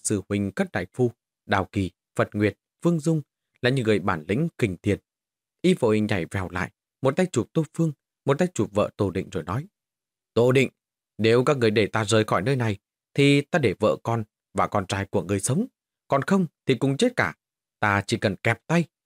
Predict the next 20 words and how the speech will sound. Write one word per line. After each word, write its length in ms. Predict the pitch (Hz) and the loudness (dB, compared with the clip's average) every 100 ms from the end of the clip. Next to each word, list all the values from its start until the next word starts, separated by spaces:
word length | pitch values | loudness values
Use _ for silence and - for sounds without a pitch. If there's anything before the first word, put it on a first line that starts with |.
| _ | _
vợ 120 | 120 127 | 0 0
con 120 | 123 104 | 0 0
người 200 | 104 87 | -2 0
lập 120 | 98 - | -2 -2
tức 160 | 170 - - | -6 -6 -4
nát 180 | 151 214 | -2 0
thây 120 | - 110 | 0 -2
ngay." 200 | 101 95 _ _ _ _ _ _ _ _ _ _ _ - | -2 -6 _ _ _ _ _ _ _ _ _ _ _ 0
Tô 120 | 110 | 2
Định 220 | 104 90 | 2 0
biết 140 | 131 | -4
y 220 | - 107 95 | 0 -2 -2
nói 240 | 95 156 - | -4 -6 -4
thực, 160 | 104 _ _ _ | -8 _ _ _
vội 140 | 120 123 | 0 2
nhìn 180 | 110 | 2
Nghiêm 180 | 113 170 | 0 -2
Sơn 220 | - 165 | -2 -4
khẩn 240 | 147 104 76 | -2 -6 -4
khoản: 180 | - 80 | -4 -4